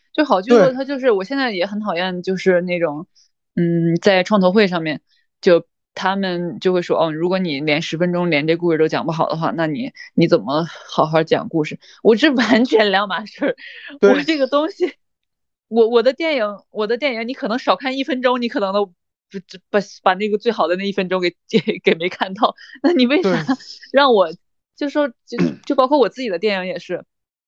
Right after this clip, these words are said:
Speaker 1: 那个，就是我没有办法一句话跟你说明白这件事情，但是呢，这就是一个要求嘛。
Speaker 2: 对。
Speaker 1: 一个要求就是你必须得说明白。<laughs>
Speaker 2: 对，我觉得这个东西，
Speaker 1: 但是
Speaker 2: 我觉得这种东西它只能适合那种故事性很强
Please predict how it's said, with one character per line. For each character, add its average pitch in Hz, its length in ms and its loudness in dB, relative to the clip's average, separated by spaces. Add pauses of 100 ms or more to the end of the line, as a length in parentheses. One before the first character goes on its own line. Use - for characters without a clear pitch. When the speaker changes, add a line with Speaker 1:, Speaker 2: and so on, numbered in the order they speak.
(340)
Speaker 1:
那 233 220 0
个， 226 180 2
就 247 200 -6
是 262 100 0
我 196 160 4
没 185 100 0
有 285 80 2
办 254 100 0
法 185 220 2
一 160 220 -14
句 185 100 -8
话 185 160 -8
跟 170 160 -8
你 156 160 -12
说 170 160 -4
明 147 180 -12
白 143 140 -10
这 143 100 -20
件 131 100 -20
事 170 140 -20
情， - 100 -20 (220)
但 262 160 2
是 254 100 -2
呢， 240 120 0
这 247 140 -2
就 240 120 -2
是 220 140 -2
一 208 40 2
个 202 80 0
要 196 180 2
求 196 180 -12
嘛。 - 120 -18
Speaker 2:
对。 - 720 -12
Speaker 1:
一 - 20 4
个 226 80 4
要 262 160 4
求 226 80 0
就 196 100 0
是 190 160 -4
你 160 120 -6
必 190 120 -4
须 247 80 0
得 208 120 4
说 160 160 -4
明 131 160 -10
白。 - 120 -16
<laughs> - 640 -2 (420)
Speaker 2:
对， 240 260 4
我 175 100 4
觉 320 60 0
得 320 60 4
这 302 60 6
个 302 80 8
东 285 100 4
西， 262 140 2
Speaker 1:
但 269 100 2
是 - 80 -14
Speaker 2:
我 190 100 2
觉 208 80 4
得 240 60 4
这 339 80 6
种 302 60 4
东 247 100 4
西 254 80 0
它 262 120 2
只 170 180 -4
能 170 160 -2
适 226 180 -2
合 220 140 4
那 226 80 0
种 165 220 -2
故 349 260 4
事 170 160 4
性 180 220 -2
很 113 320 -10
强 - 360 -12